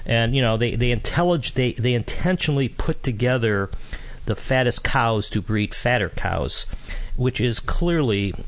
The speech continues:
intentionally directed by an intelligence. So my, my point with natural selection is who is doing the, the selecting?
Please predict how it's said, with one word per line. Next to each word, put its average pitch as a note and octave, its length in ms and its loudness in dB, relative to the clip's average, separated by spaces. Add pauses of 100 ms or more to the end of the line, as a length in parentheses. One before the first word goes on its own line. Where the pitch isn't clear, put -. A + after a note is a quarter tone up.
(100)
intentionally A2+ 840 0
directed - 640 0 (240)
by F#2+ 100 0
an F2+ 80 0
intelligence. G2 720 -2 (560)
So C3 400 2 (100)
my, D3+ 400 2
my D3+ 200 2
point C3 260 2
with G2 80 0
natural B2+ 320 2
selection G2 480 0
is F#2+ 200 -2 (120)
who F3+ 180 0
is A2 140 0
doing B2 300 2
the, F#2+ 240 0
the G2 160 -2
selecting? - 640 -2